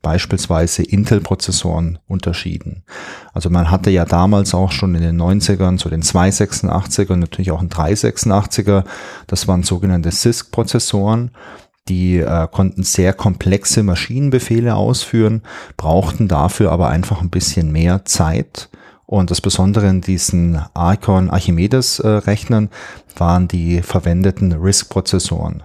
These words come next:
Das ist eine andere Art und Weise, wie man so einen Prozessor, ähm, entwickelt und wie der funktioniert. Und, ähm, ein großer Vorteil von dieser risc-Architektur war eine viel höhere Taktfrequenz. Also die Befehle, die dieser Prozessor ausführte,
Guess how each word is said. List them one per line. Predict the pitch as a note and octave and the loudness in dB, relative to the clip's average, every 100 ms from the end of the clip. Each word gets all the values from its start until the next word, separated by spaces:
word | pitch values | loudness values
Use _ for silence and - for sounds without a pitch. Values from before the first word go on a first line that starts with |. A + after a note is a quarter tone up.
| _ | _
Das | F#2+ B2 | -2 0
ist | B2 | 0
eine | A#2+ | 0
andere | F2 A2 B2 A2 G#2 G2 - - - | 2 2 2 2 2 2 -4 -20 -2
Art | E2+ F#2+ - | 2 2 2
und | G#2 D#2+ | 0 2
Weise, | D#2 F#2+ A2 A#2+ | 2 2 2 0
wie | G#2+ | 0
man | G2+ | 0
so | G#2 | 0
einen | F#2 | 0
Prozessor, | - F#2 - F#2 - F#2+ F2 E2+ | -2 -4 0 0 2 2 2 0
ähm, | E2+ E2 - | 0 -2 0
entwickelt | E2+ - A2 - - | -2 -2 -2 0 -2
und | G#2 | -2
wie | F2+ | -2
der | F2 | -4
funktioniert. | E2+ F#2+ - - E2 F2 B2 - - - - - - _ | -2 -2 -2 -2 0 0 0 -4 -12 -16 -16 -16 -18 _
Und, | G#2 G2 F#2+ F#2+ F#2+ - F2+ | 0 4 4 2 0 -4 0
ähm, | F2+ F2 F2 | 2 2 2
ein | E2+ F2 | 0 0
großer | E2+ G#2 A#2 G2+ | 0 0 2 0
Vorteil | G2 F2+ F#2 A#2 B2+ B2 | 0 0 0 2 2 2
von | A#2+ G2+ | 2 0
dieser | F#2 F2+ E2+ | 0 -2 0
risc-Architektur | F#2+ - - G#2+ A#2 - G#2+ - G2+ G2+ G2 - - - _ - | 0 0 0 0 0 -2 -4 -6 -2 0 0 -6 -20 -20 _ -2
war | E2 E2+ E2+ F2 - | 2 2 2 -2 -2
eine | |
viel | F#2 - G2 F#2 | -2 0 2 2
höhere | F#2 F2+ F2 | 2 2 0
Taktfrequenz. | - - A2 G2+ - E2 D#2 - | -2 -2 -2 -4 -2 -6 -4 -4
Also | F#2 | -4
die | E2 | -4
Befehle, | F2 - G2 G#2 A#2 A2 | -6 -2 2 4 4 2
die | F#2+ | 2
dieser | F#2 F#2+ G2+ | 0 0 -2
Prozessor | F#2+ - G2 F2+ C#2+ | -2 -2 0 0 0
ausführte, | D#2 A2 - G#2 F#2+ G2+ | 0 -2 0 0 0 -2